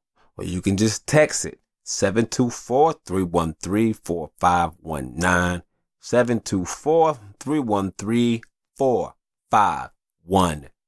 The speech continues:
nine. Again, to call it, leave a voicemail, go straight to voicemail. Voicemail, it goes straight to voicemail.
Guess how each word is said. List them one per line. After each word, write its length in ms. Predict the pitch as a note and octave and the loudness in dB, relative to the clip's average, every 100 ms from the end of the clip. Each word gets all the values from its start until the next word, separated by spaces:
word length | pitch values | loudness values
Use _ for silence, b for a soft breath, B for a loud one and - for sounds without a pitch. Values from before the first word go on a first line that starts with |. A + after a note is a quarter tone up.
| _ | _
nine. 460 | D#2+ F2 E2 C2 G#1+ - _ _ _ | -2 2 2 0 -6 -14 _ _ _
Again, 440 | - F2 F#2 E2+ E2+ _ _ _ _ _ | -6 -2 0 0 -4 _ _ _ _ _
to 60 | - | -18
call 340 | - F#2+ B2+ | -6 0 0
it, 140 | G3 - _ - | 0 -6 _ -6
leave 200 | F2 E2+ | -4 -4
a 40 | |
voicemail, 580 | D#2+ G#2 G2 F#2 F#2+ F2+ | 2 2 2 0 0 0
go 100 | - | -4
straight 360 | - - D2 | -6 -2 -2
to 80 | - | -2
voicemail. 500 | E2+ E2+ E2 E2+ E2+ - _ _ _ _ | 0 0 2 0 -4 -12 _ _ _ _
Voicemail, 580 | G2+ A2+ A2 G#2+ G#2 G#2 _ _ _ - | -2 0 2 2 0 -2 _ _ _ -6
it 100 | A2 | 2
goes 240 | G#2+ G2+ | 4 4
straight 380 | - - F#2 E2 | -2 0 0 0
to 100 | - | -2
voicemail. 680 | E2 E2 D#2+ - F2 F2+ | -4 -2 -4 -4 -8 -8